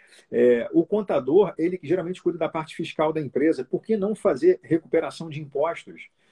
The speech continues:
Então, assim, não é você falar assim pro empresário, "Faz de olho fechado." Você já, você já fez a separação do joio do trigo aí, né?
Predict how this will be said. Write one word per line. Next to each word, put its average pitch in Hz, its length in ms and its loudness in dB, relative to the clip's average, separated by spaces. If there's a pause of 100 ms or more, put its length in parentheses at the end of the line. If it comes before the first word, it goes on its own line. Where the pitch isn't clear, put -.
(120)
Então, 180 120 0
assim, 180 160 0
não 170 140 0
é 226 120 4
você 190 380 4
falar 156 220 2
assim 156 180 -4
pro 147 120 -10
empresário, 131 600 -2 (240)
"Faz 180 320 -4
de 139 80 0
olho 156 120 2
fechado." 113 640 -4 (260)
Você 120 220 2
já, 208 200 2
você 151 180 -8
já 185 100 -2
fez 196 160 4
a 180 60 -8
separação 151 460 -4
do 135 120 -4
joio 143 200 -2
do 120 80 -8
trigo 123 400 -2
aí, 98 360 -2
né? 113 240 4